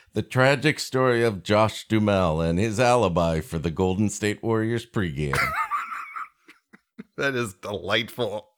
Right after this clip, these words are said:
Speaker 2: And anyone who doesn't understand it can just leave now.
Speaker 1: I s-, I must have had my earbuds in. I, <laughs> sorry.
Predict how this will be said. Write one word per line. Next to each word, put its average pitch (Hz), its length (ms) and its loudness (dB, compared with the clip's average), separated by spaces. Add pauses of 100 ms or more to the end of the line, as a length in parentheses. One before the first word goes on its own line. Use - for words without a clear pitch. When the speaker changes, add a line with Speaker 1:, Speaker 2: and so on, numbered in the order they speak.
(160)
Speaker 2:
And 104 80 -10
anyone 135 340 -2
who 123 80 -4
doesn't 120 260 -6
understand 98 600 -6
it 90 120 -10 (600)
can 76 160 -8
just 80 240 -12 (800)
leave 110 460 -4 (840)
now. - 540 -8
Speaker 1:
I 104 120 2
s-, - 280 -8
I 107 140 2
must 131 240 2
have 123 140 2
had 147 160 2
my 139 160 2
earbuds 110 760 2
in. 80 400 0 (100)
I, 104 200 -2 (840)
<laughs> - 760 -20
sorry. 98 440 0